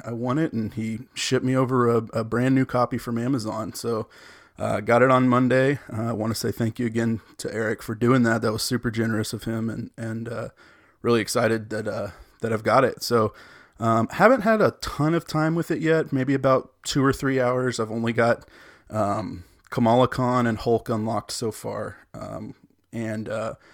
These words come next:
the story setup so far is pretty, pretty interesting. It's definitely something that's not been seen in the M C U. Um, I'm sure there's been some variation of it in the comics over the years, but it's, uh,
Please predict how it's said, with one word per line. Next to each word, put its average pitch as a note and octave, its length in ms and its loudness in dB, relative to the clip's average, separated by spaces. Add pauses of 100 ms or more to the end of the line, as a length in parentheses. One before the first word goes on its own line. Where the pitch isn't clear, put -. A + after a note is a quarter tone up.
(260)
the C#3 80 -2
story D#3+ 320 4
setup D3 380 2
so D#3 160 -2
far C#3+ 240 2
is C#3+ 100 -2
pretty, D3+ 300 -4
pretty E3+ 320 -2
interesting. C3+ 500 -2
It's - 220 -4
definitely A#2 380 -6
something A#2+ 300 -4
that's G#2 160 -8
not A2 200 -2
been B2+ 140 -2
seen B2+ 260 -4
in A#2+ 80 0
the A#2 100 0
M A#2+ 140 2
C B2 200 -4
U. A#2 520 0
Um, G#2+ 380 -10 (480)
I'm G2+ 120 -4
sure A#2 220 -2
there's G#2 200 0
been G#2+ 280 -2
some A2 600 -2
variation A2 560 0
of G2+ 80 -2
it G#2 80 0
in G#2 80 -2
the G#2 80 -2
comics G#2 480 -4
over G#2 140 -2
the G#2+ 100 -6
years, G2+ 280 -8
but F#2 280 -6
it's, - 260 -8
uh, A2 220 -4